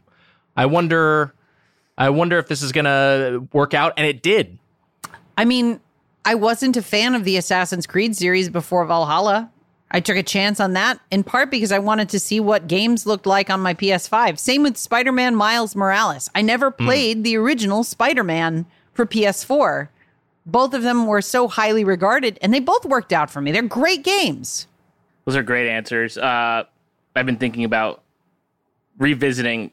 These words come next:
Speaker 3: uh, Miles Morales, actually, 'cause I, I, 'cause I loved it so much. Um, but a game that I guess I took a, a chance on, two sort of different ones come to mind right now.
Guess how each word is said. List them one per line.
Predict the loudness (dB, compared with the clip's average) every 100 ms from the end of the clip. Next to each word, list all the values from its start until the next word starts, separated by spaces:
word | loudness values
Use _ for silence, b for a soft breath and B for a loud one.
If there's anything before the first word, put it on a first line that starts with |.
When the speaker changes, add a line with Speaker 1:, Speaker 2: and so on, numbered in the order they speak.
| _
Speaker 3:
uh, | -2 0 0
Miles | -2 -2 -2
Morales, | -4 -4 -4 -6
actually, | -6 -6 -8 -10 -6
'cause | -6 -6
I, | -6
I, | -4 -6 -6 -10
'cause | -6
I |
loved | -2 -2 -4
it | -6
so | -6
much. | -6 -8 -10 -18 B B B
Um, | -2 0 0 0 -2 -4 -10 _ _ _ _ _
but | -2 0 2
a | 0
game | 0 0
that | 0
I |
guess | 0 -2
I |
took | -2 -2
a, | -4 -4
a | -6
chance | -4 -2 0 0 -2
on, | -2 0 -4 -8 _ _ _ _ _ _ -6
two | -2 0
sort | 0 0
of | 0
different | 0 -2 0 0
ones | -2 -2
come | -2 0
to |
mind | 0 -2 -2
right | -2 -2
now. | -2 -4